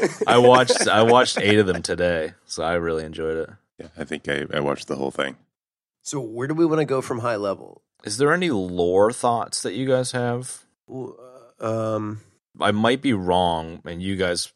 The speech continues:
Speaker 2: rewatched it where I only watched it once, but I don't recall any Mando flashbacks, where that was quite a pronounced thing in this first season,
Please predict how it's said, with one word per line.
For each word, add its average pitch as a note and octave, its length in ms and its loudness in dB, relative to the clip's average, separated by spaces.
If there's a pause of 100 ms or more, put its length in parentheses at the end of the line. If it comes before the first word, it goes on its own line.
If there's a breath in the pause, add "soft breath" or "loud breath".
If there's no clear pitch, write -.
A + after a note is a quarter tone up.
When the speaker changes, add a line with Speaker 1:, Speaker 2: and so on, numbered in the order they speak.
Speaker 2:
rewatched E2+ 560 -6
it D2 100 -8
where D#2+ 120 -8
I E2 80 -4
only E2 180 -8
watched D#2 320 -10
it - 100 -10
once, D#2+ 300 -8
but - 240 -10 (800 soft breath)
I G2 120 -8
don't D3 340 2
recall A2 420 4
any G2 260 0
Mando F2+ 460 -2
flashbacks, - 880 -6
where F2+ 160 -2
that F#2 160 -2
was A2+ 200 -2
quite G#2+ 300 0
a F2+ 140 0 (260)
pronounced F#2 600 -4
thing F#2+ 220 -2
in C#2+ 80 -12
this - 200 -6
first - 320 -6
season, D#2+ 460 -10